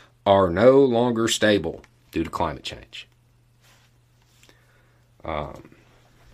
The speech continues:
so,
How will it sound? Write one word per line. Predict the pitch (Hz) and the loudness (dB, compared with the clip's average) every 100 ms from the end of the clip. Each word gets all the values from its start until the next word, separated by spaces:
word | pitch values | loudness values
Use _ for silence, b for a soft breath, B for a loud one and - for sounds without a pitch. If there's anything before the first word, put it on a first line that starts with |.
| b b b _ _ _ _ _ b b b b b b b b - | b b b _ _ _ _ _ b b b b b b b b -14
so, | - - 135 85 | -2 4 4 2